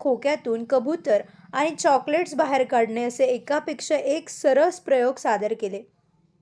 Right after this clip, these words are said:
विशेषतः डोळ्यांवर पट्टी बांधून स्कूटी चालवण्याच्या त्यांच्या चित्तथरारक कौशल्याने सर्वांच्या काळजाचा ठोका चुकला.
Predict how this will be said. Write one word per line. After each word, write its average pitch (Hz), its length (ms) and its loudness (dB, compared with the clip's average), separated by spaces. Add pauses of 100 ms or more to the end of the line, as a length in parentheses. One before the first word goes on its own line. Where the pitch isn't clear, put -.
(960)
विशेषतः 330 500 2
डोळ्यांवर 302 460 4
पट्टी 285 380 -4
बांधून 262 420 -2
स्कूटी 285 380 -6
चालवण्याच्या 254 720 0
त्यांच्या 254 540 -2 (360)
चित्तथरारक 311 880 2
कौशल्याने 240 720 0 (320)
सर्वांच्या 294 580 0
काळजाचा 233 800 0
ठोका 233 480 0
चुकला. 208 360 -8